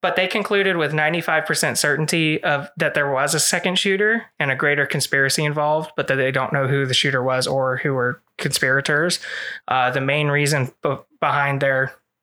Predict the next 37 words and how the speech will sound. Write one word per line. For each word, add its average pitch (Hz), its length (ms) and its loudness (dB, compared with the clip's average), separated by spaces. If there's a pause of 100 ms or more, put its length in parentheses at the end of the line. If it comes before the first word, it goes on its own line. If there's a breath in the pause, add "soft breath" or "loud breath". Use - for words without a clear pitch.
(240)
uh, 123 380 2 (180)
conclusion 143 640 0
and 131 80 -2
why 131 140 0
they 135 80 0
were 131 100 0
so 139 140 0
confident 135 420 -2
in 156 60 -2
saying 143 320 0
this 165 240 0 (400 loud breath)
was 143 160 0
because 143 440 -2
there 139 140 2
was 135 160 0
a 127 320 0
motorcycle 160 680 0
cop, 160 440 -2 (460 loud breath)
uh, 127 380 0 (240)
that 147 240 0
day 139 300 2
who 135 200 0
had 139 260 0
his 139 200 0
microphone 147 520 0
stuck - 380 -2
in 147 80 2
the 131 140 0
on 151 240 0
position. 190 600 0
So 135 200 0
he 139 80 0
was 135 100 -2
running 139 220 0
a - 20 -2
hot 143 220 0
mic, 151 340 -2